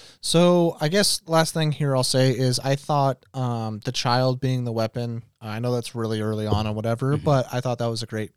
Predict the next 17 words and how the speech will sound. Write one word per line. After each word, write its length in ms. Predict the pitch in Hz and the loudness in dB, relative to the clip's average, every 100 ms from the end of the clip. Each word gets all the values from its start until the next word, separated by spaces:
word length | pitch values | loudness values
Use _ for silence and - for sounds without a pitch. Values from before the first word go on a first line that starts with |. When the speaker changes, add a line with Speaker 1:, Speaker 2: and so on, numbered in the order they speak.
| - | -8
Speaker 1:
I 120 | 120 | -4
thought 160 | 117 | -4
that 60 | 113 | -4
was 140 | 107 | -6
really 240 | 107 110 110 | -6 -6 -8
cool, 500 | - 123 117 110 120 - | -6 -4 0 -2 -4 -6
um, 560 | 123 113 104 101 101 - 151 151 _ _ _ _ _ _ | -4 -4 -4 -8 -12 -18 -20 -20 _ _ _ _ _ _
subverting 640 | - 143 127 127 120 123 | -2 -2 -2 -2 0 -2
expectations. 840 | 110 - 104 101 120 139 151 160 - - | -6 -10 -12 -10 -8 -6 -4 -6 -8 -12
Speaker 2:
Um, 240 | 92 87 - _ _ | -14 -14 -20 _ _
Speaker 1:
Um, 640 | 139 127 113 107 104 101 104 _ | -6 -4 -2 -4 -4 -8 -12 _
at 80 | 147 | 2
least 160 | 147 143 | 2 2
for 100 | 127 | -2
me, 380 | 117 147 156 156 | 0 2 2 0
I 120 | 131 | 0
know 200 | 135 160 | 0 0